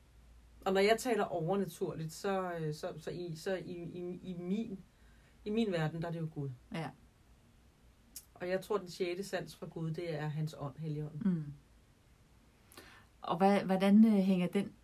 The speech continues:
Speaker 2: lad os sige, Helligånden, den sjette sans, hvordan hænger den sammen med de andre fem sanser, tror du? Altså, øh, det er jo, er det, de, de fem sanser, de er jo forskellige.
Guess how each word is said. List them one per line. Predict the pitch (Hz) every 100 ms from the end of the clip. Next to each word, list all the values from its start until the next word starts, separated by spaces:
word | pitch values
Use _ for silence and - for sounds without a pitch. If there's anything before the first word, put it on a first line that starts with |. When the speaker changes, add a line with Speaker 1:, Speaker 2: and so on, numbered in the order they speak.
| - _ - - - -
Speaker 2:
lad | - - 165
os |
sige, | 160 190
Helligånden, | 165 185 190 165
den | 175
sjette | 165 190 190
sans, | 202 190 -
hvordan | 185 190
hænger | 202 202 185
den | 190 190
sammen | 208 - 190
med |
de | 185
andre | 170 202
fem | 202 185
sanser, | - 170 165 175
tror | 160 156
du? | 160 - - - - - _ _ _ _ - _ - - _ _ - - _ _ _ _ - _ -
Altså, | 185 185
øh, | 175 165 165
det | 185
er |
jo, | 175 175
er | 170
det, | 175 170 165 156 151 151 - - - - - -
de, | 185
de | 208
fem | 196 247
sanser, | 196 185 180
de | 190 208
er |
jo | 208
forskellige. | 196 - 165 165 160